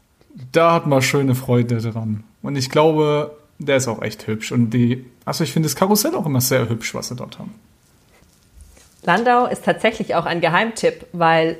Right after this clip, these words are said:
Speaker 2: auf dem Landauer Christkindlesmarkt, da gibt's ja auch diese Handwerkstände. Da gibt's richtige lokale Künstler, die dort auch ihre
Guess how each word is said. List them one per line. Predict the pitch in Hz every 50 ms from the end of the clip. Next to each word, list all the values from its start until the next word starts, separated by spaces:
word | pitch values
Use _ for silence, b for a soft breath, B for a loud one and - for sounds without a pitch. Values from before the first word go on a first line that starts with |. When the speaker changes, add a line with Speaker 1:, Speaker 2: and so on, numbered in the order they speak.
| - -
Speaker 2:
auf | - 175 -
dem | - 165 156
Landauer | 156 175 214 226 202 170 165 160
Christkindlesmarkt, | 160 160 - 214 208 - - - 175 170 165 165 165 165 170 156 156 165 190 - - - b b b b b b
da | b 180 175
gibt's | - 226 233 - -
ja | 196 180 - - 175
auch | 170 165 160 156 -
diese | - 165 156 - 151 143 - 147 -
Handwerkstände. | 220 277 349 - 180 151 147 151 - - 160 156 151 143 170 156 151
Da | - 165
gibt's | 165 160 160 -
richtige | 233 233 - 240 220 202 196 190
lokale | 185 175 185 - 202 190 190 196
Künstler, | 190 - - 233 247 247 - - 170 160
die | 160 160
dort | 156 170 160 165 - -
auch | - 160 170 165 165 -
ihre | - 170 175 160 165 165 160 160 165 160